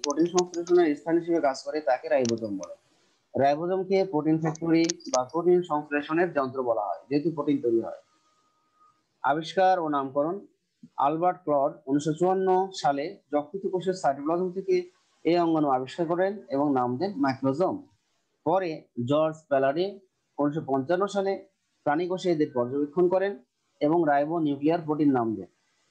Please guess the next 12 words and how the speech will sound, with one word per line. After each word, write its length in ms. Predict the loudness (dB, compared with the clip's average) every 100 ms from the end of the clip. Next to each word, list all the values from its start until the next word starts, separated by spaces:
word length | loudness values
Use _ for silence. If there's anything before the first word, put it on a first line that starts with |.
| _ _ _ _ _
র-, 320 | 0 0 0 -8 -4 0
রিচার্ড 440 | 2 4 2 2 -4 _ _ -20 -20 -20 -20 -4 2
বি 120 | 4 4
রবার্টস 480 | 2 2 0 0 -12 -2
উনিশশো 260 | 0 2
আটান্ন 260 | 0 2 0
সালে 260 | 0 0 0 -2
এর 100 | -2
নাম 240 | 0 0 0 -2
দেন 160 | -4 -6 -2
রাইবোজোম। 540 | 0 2 -2 -6 -14 _ _ _ _ _ _ _ _ _ _ _ _ _ _ _ _ _ _ _ _ _ _ _ _ _ _ _ _ -10
সংখ্যা, 520 | -2 -2 -2 0